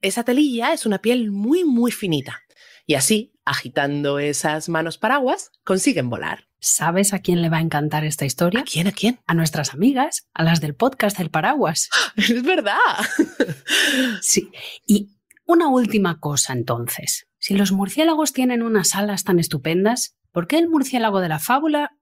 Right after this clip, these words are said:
Speaker 2: se caía todo el rato? Me pica la curiosidad porque yo también me encontré una vez un murciélago tirado en el suelo.
Speaker 1: ¿Ah, sí?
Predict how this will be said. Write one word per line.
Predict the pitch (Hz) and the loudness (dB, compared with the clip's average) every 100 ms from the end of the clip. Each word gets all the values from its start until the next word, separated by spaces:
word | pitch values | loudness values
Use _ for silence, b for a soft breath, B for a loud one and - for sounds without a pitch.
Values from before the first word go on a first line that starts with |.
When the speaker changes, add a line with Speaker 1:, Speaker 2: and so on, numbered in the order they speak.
| _ | _
Speaker 2:
se | - 156 | -2 -2
caía | - 139 165 | 0 2 0
todo | 156 156 | 0 -2
el | 143 | 0
rato? | 185 339 170 127 _ _ _ | 0 0 -2 -8 _ _ _
Me | 151 | -2
pica | 131 160 | -2 0
la | 233 | 0
curiosidad | 269 208 190 190 220 240 | 2 2 2 2 0 0
porque | 165 147 135 _ _ | -4 -4 -6 _ _
yo | 170 202 | 0 2
también | 214 233 233 | 4 2 0
me | 226 | -2
encontré | 220 214 202 214 | -2 -2 0 0
una | 214 208 | 0 0
vez | 214 214 | -2 -2
un | 202 | 0
murciélago | 196 175 226 226 202 202 | 0 0 0 0 0 -2
tirado | 220 180 160 233 | -2 0 2 2
en | |
el | 240 | 2
suelo. | - 175 233 208 | 2 -2 -4 -6
Speaker 1:
¿Ah, | - | -4
sí? | - 160 320 - | 0 0 0 -4